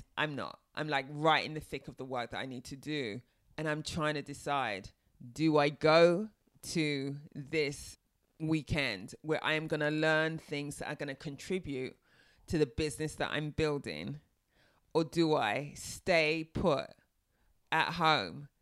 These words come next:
and grind it out at home and not lose the time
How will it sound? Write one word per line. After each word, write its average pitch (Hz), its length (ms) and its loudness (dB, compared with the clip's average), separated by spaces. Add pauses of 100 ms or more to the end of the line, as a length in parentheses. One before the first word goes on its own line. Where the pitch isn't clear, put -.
(140)
and 151 160 -6
grind 151 420 0
it 151 80 -6
out 107 320 -6
at - 60 -14
home 131 480 -8 (800)
and 156 140 -2
not 151 160 0
lose 160 320 -6
the - 120 -12
time 123 640 -6